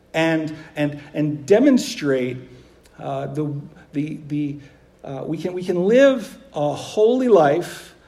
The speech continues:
not to signal to people like, "Hey, look at me, I'm holy." But we, we live a holy life as we seek to connect and relate to other people.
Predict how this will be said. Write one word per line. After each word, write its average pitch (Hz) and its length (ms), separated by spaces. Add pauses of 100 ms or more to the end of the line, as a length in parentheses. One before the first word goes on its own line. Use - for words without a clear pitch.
(100)
not 294 300
to 302 100
signal 262 600
to 190 120
people 185 440
like, 156 180
"Hey, 220 300
look 220 280
at 196 140
me, 214 260
I'm 165 220
holy." 160 720 (1400)
But - 140
we, 208 280 (160)
we 185 140
live 220 340
a 262 60
holy 214 340
life 202 320
as 151 160
we 160 160
seek - 520
to 170 580 (760)
connect 202 480
and 175 140
relate 170 360
to 160 120
other 147 200
people. - 640